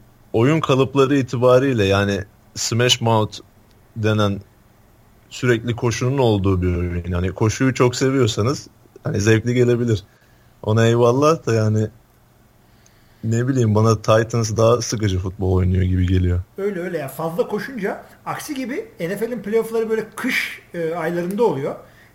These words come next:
Speaker 2: ve, e, <laughs> kuzeydeki eyaletlerin <clears throat> eğer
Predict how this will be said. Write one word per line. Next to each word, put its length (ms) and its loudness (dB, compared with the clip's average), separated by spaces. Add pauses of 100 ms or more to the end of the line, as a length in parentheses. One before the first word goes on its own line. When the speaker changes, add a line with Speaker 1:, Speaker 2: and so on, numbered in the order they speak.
Speaker 2:
ve, 380 0
e, 400 0 (260)
<laughs> 220 -20
kuzeydeki 680 0
eyaletlerin 800 -4 (500)
<clears throat> 580 -8
eğer 240 2